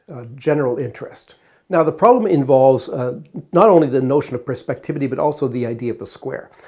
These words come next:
The idea of a square really belongs a little bit more to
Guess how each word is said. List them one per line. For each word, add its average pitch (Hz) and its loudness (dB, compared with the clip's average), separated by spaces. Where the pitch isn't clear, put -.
The 165 2
idea 180 2
of 175 -2
a 175 -2
square 165 4
really 190 -2
belongs 143 -2
a 127 -6
little 147 -6
bit 160 -8
more 135 -2
to - -8